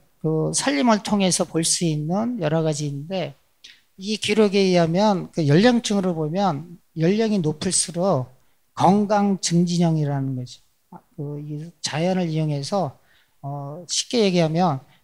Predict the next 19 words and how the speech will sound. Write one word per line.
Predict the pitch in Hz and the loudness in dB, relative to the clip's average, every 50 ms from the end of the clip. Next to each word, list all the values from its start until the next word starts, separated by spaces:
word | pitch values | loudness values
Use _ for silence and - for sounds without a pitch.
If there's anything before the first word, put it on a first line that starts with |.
| _ - | _ -8
자기의 | - - 170 165 190 202 202 | -6 -6 -4 -2 -2 -2 -2
건강을 | - - 147 156 175 180 180 180 175 185 170 | -2 -2 -2 0 2 2 2 2 2 2 0
얼마나 | 156 156 156 156 156 165 160 | -2 -2 -2 -2 -2 -2 -4
유지할 | 143 131 139 143 147 147 160 156 147 | -4 -6 -6 -8 -6 -4 -4 -4 -4
수 | 139 - - 143 | -4 -6 -8 -8
있느냐 | 143 143 139 139 139 131 | -10 -10 -10 -10 -8 -8
하는 | 131 131 127 123 135 135 151 139 131 | -8 -10 -10 -12 -12 -14 -14 -16 -16
겁니다. | 123 117 113 117 _ _ _ _ _ | -18 -20 -20 -20 _ _ _ _ _
그 | - 147 143 | -10 -6 -4
여러분들, | 143 147 160 156 160 160 151 160 165 156 - - _ _ _ _ _ - | -2 -2 -2 -2 -4 -6 -4 -4 -4 -4 -6 -10 _ _ _ _ _ -10
어, | 139 139 135 139 | -8 -6 -6 -6
등산, | - 165 180 175 175 180 175 170 - - _ _ - | -4 -2 -2 0 0 0 -2 -4 -6 -12 _ _ -14
어, | 151 139 147 | -12 -10 -10
우리 | 135 151 - | -10 -12 -10
강사가 | - - 156 160 160 170 156 156 143 | -4 -2 0 0 0 0 0 0 0
돼서 | 135 139 139 135 127 139 139 160 196 226 - _ _ _ _ - | 0 0 0 -2 -2 -2 -2 -2 -4 -6 -10 _ _ _ _ -8
이런 | 196 180 170 185 180 180 165 | -2 2 4 4 6 4 4
문화를 | 151 160 180 165 165 160 147 147 143 147 160 165 175 - | 4 4 4 4 4 2 2 0 -2 -4 -4 -6 -8 -10
가지고서 | - - - 156 151 160 156 160 143 - 156 156 160 160 | -8 -4 -2 -2 -2 0 -2 -2 -2 -2 -4 -4 -4 -6